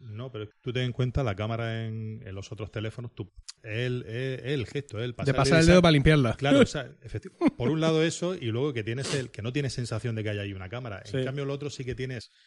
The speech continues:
Speaker 1: A mí, por lo menos, se me quedaba esa, esa, esa idea de esto se me va a despegar, esto se va a quitar de aquí.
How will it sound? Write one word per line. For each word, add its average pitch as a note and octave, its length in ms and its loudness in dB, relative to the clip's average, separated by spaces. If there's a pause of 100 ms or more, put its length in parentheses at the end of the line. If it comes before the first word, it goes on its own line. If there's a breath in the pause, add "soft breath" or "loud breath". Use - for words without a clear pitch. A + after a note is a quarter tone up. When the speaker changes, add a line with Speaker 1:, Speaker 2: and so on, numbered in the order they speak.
(880 soft breath)
Speaker 1:
A - 120 -10
mí, B2+ 100 0
por C#3 140 -2
lo C#3 80 0
menos, C#3+ 160 -6
se C3+ 80 -8
me A#2+ 80 -6
quedaba A#2 260 0
esa, A#2 920 -2
esa, A#2 520 -10
esa A#2+ 240 -8
idea B2+ 240 0
de G#2+ 260 -2
esto - 320 -4
se - 140 -10
me G2 80 -8
va G2 80 -8
a G2 40 -8
despegar, G2+ 460 -8
esto G#2 220 -12
se - 100 -16
va G2 160 -12
a F#2+ 80 -12
quitar F#2+ 280 -14
de F#2 100 -14
aquí. A2+ 380 -10